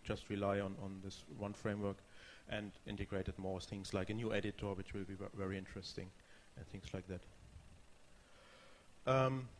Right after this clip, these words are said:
so that means we come to the future. And this is always a, a difficult problem in, in projects like that, because the future is what we do, and it's not what we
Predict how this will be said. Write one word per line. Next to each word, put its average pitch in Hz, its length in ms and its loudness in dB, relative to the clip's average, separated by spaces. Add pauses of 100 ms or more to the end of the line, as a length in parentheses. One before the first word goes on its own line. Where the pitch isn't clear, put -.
(1000)
so 113 380 2 (320)
that 139 240 10 (100)
means 127 320 4
we 120 80 6
come 117 240 4
to 117 120 -2
the 110 100 0
future. 131 420 0 (880)
And 117 100 2
this 180 160 10
is 214 120 8
always 160 420 10
a, - 80 2 (140)
a 120 60 4
difficult 123 500 4
problem 110 400 4
in, 101 260 2
in 104 80 0
projects - 480 0
like 92 160 -2
that, 98 160 2 (1160)
because 127 520 12 (920)
the 120 80 6
future 170 380 10
is 143 240 8 (200)
what 117 200 4
we 123 80 0
do, 110 240 0 (1080)
and 120 180 8
it's 117 300 6
not 135 460 10
what 113 400 2
we 110 160 2